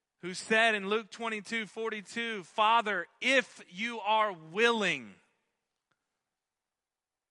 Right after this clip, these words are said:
remove this cup from me." He knew God was able to remove the cup. But he said, "Nevertheless, not my will, but yours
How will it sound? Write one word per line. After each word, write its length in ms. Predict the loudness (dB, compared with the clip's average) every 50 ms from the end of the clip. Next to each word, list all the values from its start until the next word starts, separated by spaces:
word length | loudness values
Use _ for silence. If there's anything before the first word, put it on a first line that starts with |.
| _ _ _ _ _ _ _ _ _ _ _ _ _ _ _ _ _ _ _ _ _
remove 500 | -12 -10 -8 -6 -4 -4 -4 -6 -6 -6
this 220 | -6 -6 -6 -6
cup 300 | -8 -4 -4 -4 -4 -4
from 300 | -6 -6 -6 -6 -6 -6
me." 280 | -12 -12 -12 -12 -16 -18 _ -20 -10
He 200 | -6 -4 -4 -4
knew 500 | -4 -6 -8 -6 -6 -6 -6 -6 -8 -6
God 400 | 0 4 6 6 6 4 2 0
was 260 | -2 -2 -2 -2 -4 -6 0 4
able 540 | 4 6 6 4 2 -2 -4 -6 -8 -8
to 180 | -10 -12 -10 -8
remove 480 | -6 -6 -6 -6 -4 -4 -4 -4 -6 -8
the 120 | -10 -10
cup. 540 | -6 0 4 4 4 4 2 -2 _ -18 -20 _ _ _ _ _ _ _ _ _ _ _ _ _ _ _ _ _ _ _ _ _ _ _ _ _ _ _ _ _ _ _ _ _ _ _ _ _ _ _ _ _ _ _ _ _ _ _ _ _ _ _ _ _
But 140 | -2 0 0
he 120 | 0 -2
said, 680 | -4 -2 2 4 4 6 6 4 2 0 -2 -6 -12 -4
"Nevertheless, 880 | 0 2 2 2 2 -2 -4 -4 -4 0 2 4 4 4 2 0 -2
not 320 | 0 0 0 0 0 -2 0
my 260 | 0 2 2 2 0
will, 420 | -2 -4 -4 -2 0 0 0 -2 -4
but 480 | -6 -2 2 2 2 2 0 -4 -14
yours 500 | -12 -10 -8 -8 -6 -6 -6 -8 -8 -12